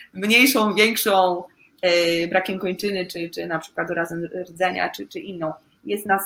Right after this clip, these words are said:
tak mało w przestrzeni publicznej, jest nas tak mało,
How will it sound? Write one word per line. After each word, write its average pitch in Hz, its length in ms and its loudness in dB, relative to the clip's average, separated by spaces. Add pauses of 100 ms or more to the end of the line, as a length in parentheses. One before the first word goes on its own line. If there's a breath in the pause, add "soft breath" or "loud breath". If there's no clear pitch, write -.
(120)
tak 247 240 2
mało 185 640 4
w - 60 -12
przestrzeni 208 560 -10
publicznej, 175 560 -10
jest 165 160 -6
nas - 180 -16
tak 214 220 0
mało, 180 560 4